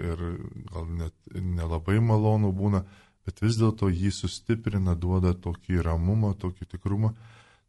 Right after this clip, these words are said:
Taigi, eidami šituo keliu, žmogus gali atpažinti, kad jis yra Dievo kviečiamas į, į, į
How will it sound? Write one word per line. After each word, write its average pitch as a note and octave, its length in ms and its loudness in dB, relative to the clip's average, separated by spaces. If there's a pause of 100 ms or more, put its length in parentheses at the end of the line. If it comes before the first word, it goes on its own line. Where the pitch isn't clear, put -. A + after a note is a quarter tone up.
Taigi, F2+ 260 4
eidami F#2 360 4
šituo G2 340 0
keliu, F2+ 440 2 (240)
žmogus F#2 520 2
gali G2+ 540 4 (800)
atpažinti, G#2 840 2
kad F2 240 0
jis F#2 200 -4
yra F#2+ 220 4
Dievo F#2 640 4 (240)
kviečiamas F2+ 960 2
į, F2 340 2 (480)
į, - 160 -6 (160)
į F2+ 60 0